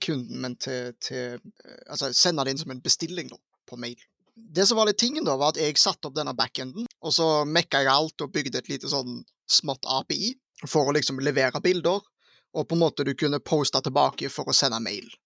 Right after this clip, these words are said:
Og jeg tenkte at, eh, dette var awesome, så jeg spurte liksom om å få tilgang til frontenden. Eh, og så viste det seg at de hadde brukt en sånn der, eh, det var helt i begynnelsen av disse her, eh, la-, eh, holdt på å si, du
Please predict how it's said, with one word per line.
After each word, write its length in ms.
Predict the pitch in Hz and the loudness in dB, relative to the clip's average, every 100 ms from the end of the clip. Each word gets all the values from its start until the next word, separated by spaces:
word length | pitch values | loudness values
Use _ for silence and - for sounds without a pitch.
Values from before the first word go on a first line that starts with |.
| _ _ _ _ _ - | _ _ _ _ _ -2
Og 80 | 170 | 2
jeg 80 | 175 | 2
tenkte 240 | 165 143 139 | 2 2 0
at, 160 | - | 0
eh, 220 | 151 147 143 | 0 2 2
dette 220 | 170 151 139 | 2 2 2
var 160 | - | 2
awesome, 300 | 135 - 254 - _ _ _ _ _ - | 4 2 0 -8 _ _ _ _ _ -2
så 420 | - 165 156 156 143 | 2 4 6 6 4
jeg 160 | 139 | 2
spurte 340 | - 170 - 139 | -2 -4 -4 -6
liksom 300 | 139 139 135 | -4 -6 -8
om 100 | 139 | -10
å 80 | |
få 140 | - 139 | -8 -4
tilgang 400 | 165 135 123 131 | -4 -4 -6 -8
til 320 | - 127 127 - | -6 -6 -6 -10
frontenden. 800 | - - 127 - 135 131 220 240 _ _ _ _ _ - | -12 -10 -12 -8 -8 -8 -10 -12 _ _ _ _ _ -2
Eh, 320 | 143 139 147 - | 4 6 4 2
og 100 | 160 | 2
så 140 | 135 180 | 4 4
viste 320 | 196 - 139 | 4 2 2
det 100 | 139 | 2
seg 160 | 139 | 2
at 80 | 147 147 | 2 2
de 100 | 135 | 2
hadde 240 | 135 147 | 2 0
brukt 400 | 151 143 - - | -4 -8 -8 -8
en 140 | 147 160 | -2 0
sånn 180 | 143 | 0
der, 160 | 127 117 131 | -2 -2 -2
eh, 220 | 127 127 120 139 _ _ - | -2 -2 -6 -12 _ _ -4
det 120 | 139 | 2
var 120 | 147 165 | 4 4
helt 160 | 165 | 2
i 80 | 143 | 0
begynnelsen 640 | 131 151 165 208 196 - | 0 0 2 0 0 -2
av 80 | 123 135 | -2 0
disse 160 | 143 123 | 0 -2
her, 160 | 131 | -4
eh, 440 | 127 127 127 127 127 _ _ | -4 -6 -6 -10 -14 _ _
la-, 420 | 110 156 151 123 | -10 0 2 2
eh, 440 | - 62 55 - - 127 | -2 -12 -12 -12 -12 -12
holdt 160 | 117 113 | -12 -4
på 40 | |
å 60 | - | -2
si, 140 | 131 127 127 - _ _ _ _ | -2 -6 -12 -18 _ _ _ _
du 160 | 156 | -8